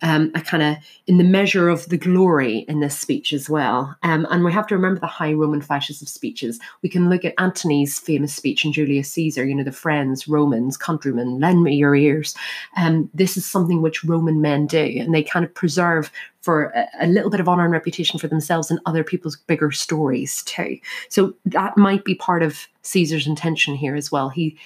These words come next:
he will be remembered for how he responded to these two characters' deaths as well.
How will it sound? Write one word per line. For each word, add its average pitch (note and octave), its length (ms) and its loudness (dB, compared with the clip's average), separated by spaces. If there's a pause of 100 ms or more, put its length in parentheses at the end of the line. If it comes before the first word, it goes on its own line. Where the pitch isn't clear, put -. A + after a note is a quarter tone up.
(120)
he G3 100 2
will F#3+ 160 2
be F#3+ 120 -2
remembered E3+ 440 0
for D#3 80 -6
how D#3 180 0
he C#3+ 160 -2
responded C3+ 600 -6 (300)
to D#3 100 -6
these B2+ 220 -4
two C3+ 120 -6
characters' B2 560 -10
deaths - 540 -6
as - 140 -16
well. D3 320 -2